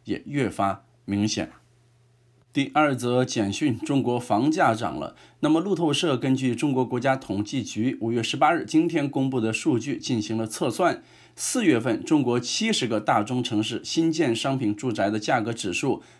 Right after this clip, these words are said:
实现了年增百分之五点一。那么虽然创下了近两年的新低，但涨势就已经持续了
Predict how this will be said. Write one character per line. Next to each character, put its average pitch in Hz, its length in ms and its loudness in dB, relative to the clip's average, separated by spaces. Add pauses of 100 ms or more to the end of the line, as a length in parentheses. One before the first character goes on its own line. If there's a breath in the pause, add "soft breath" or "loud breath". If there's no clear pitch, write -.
实 - 200 -2
现 143 200 2
了 120 100 0
年 131 320 0
增 156 260 2
百 98 240 4
分 131 160 2
之 135 300 -4
五 123 220 -2
点 113 260 -2
一。 151 300 -4
那 131 120 2
么 117 120 0
虽 139 160 -4
然 127 280 2
创 135 320 0
下 127 160 0
了 117 80 0
近 120 240 -2
两 98 220 0
年 95 180 -2
的 120 80 -2
新 147 280 0
低， 147 260 0 (240 loud breath)
但 110 300 2
涨 87 320 0
势 160 280 2
就 120 200 -2
已 98 80 0
经 110 240 -2
持 110 200 -4
续 107 200 -2
了 101 100 -4